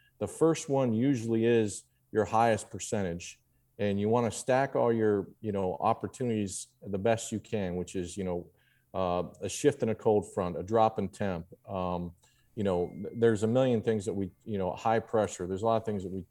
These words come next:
we, we look at. Um, and try to stack those in your favor before you go laying down your scent and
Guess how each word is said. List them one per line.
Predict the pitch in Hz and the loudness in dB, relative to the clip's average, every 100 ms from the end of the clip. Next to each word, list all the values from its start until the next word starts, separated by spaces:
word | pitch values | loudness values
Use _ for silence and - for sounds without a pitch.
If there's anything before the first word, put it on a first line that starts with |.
| - | -10
we, | 98 90 90 | -6 -6 -6
we | 95 | -4
look | 95 131 - | -2 -2 -2
at. | 85 80 - - - _ _ | -4 -4 -12 -20 -20 _ _
Um, | 110 101 95 92 90 - _ _ _ _ - | 0 2 2 0 -4 -10 _ _ _ _ -2
and | 110 107 101 101 | 2 2 0 -2
try | - 120 | 4 4
to | 135 | 4
stack | - 123 120 | 2 0 2
those | 127 107 | -2 -2
in | 110 | -2
your | 101 | -2
favor | - 123 143 | 0 2 2
before | 95 92 - 110 | -2 -4 0 2
you | 107 104 | 2 0
go | 101 104 | 2 2
laying | 98 104 113 | 4 2 2
down | 107 107 | 2 0
your | 104 | -2
scent | 95 - 107 110 | -4 -2 -2 -2
and | 107 98 95 | -4 -4 -4